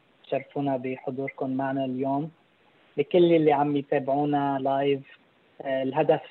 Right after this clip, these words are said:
تكون الجلسة، آه، جلسة نقاش وحوار. آه، فبليز، آه، حابين ناخد كل الأسئلة اللي حتطرحوها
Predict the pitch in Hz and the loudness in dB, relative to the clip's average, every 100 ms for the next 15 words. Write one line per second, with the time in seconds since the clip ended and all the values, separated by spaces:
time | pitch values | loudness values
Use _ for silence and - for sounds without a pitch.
0 | _ - 156 147 139 131 147 151 151 - | _ -4 0 0 0 2 2 0 -4 -2
1 | 139 135 139 _ _ _ 147 135 131 147 | 0 0 -4 _ _ _ -4 -2 0 0
2 | 156 151 156 151 143 139 147 147 151 160 | 0 0 0 0 -2 -4 -2 0 2 0
3 | - - - 135 131 135 151 170 - _ | -2 -6 -6 -6 -4 0 0 -2 -6 _
4 | _ _ _ _ _ 147 131 127 127 - | _ _ _ _ _ -6 -4 -4 -6 -4
5 | 131 127 _ _ _ _ _ _ - 151 | -4 -4 _ _ _ _ _ _ -4 2
6 | 147 147 139 _ _ _ 139 135 131 131 | 2 0 -4 _ _ _ -2 0 0 -4
7 | - - - 139 131 151 151 143 151 - | -10 -20 -10 -10 -2 0 2 0 0 0
8 | 151 - 170 165 147 147 156 139 139 135 | 0 2 4 4 4 -2 -2 -2 -2 -2
9 | - 143 147 139 135 151 147 147 135 139 | -4 -6 -4 -4 -2 4 4 4 0 -4